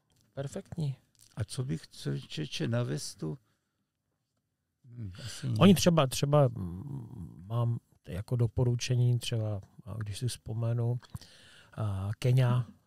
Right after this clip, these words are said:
Speaker 1: a třeba dává, to je taková, takovej kroužek, jo, prostě, okroužek,
Speaker 2: No.
Speaker 1: navleče prostě na prut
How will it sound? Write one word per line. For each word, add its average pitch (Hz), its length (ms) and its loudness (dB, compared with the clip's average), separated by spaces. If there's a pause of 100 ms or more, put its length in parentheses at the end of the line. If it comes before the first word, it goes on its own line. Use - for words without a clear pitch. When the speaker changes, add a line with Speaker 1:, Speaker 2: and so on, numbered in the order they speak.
Speaker 1:
a 90 380 -10
třeba 117 300 -2
dává, 113 600 2 (1160)
to 117 120 -4
je 117 240 0 (800)
taková, 117 360 2 (640)
takovej 135 260 6
kroužek, 123 640 4 (180)
jo, 120 160 0
prostě, 151 640 0 (140)
okroužek, 131 680 8 (280)
Speaker 2:
No. 117 240 4 (200)
Speaker 1:
navleče 127 560 4
prostě 120 340 2
na 107 120 0
prut - 260 0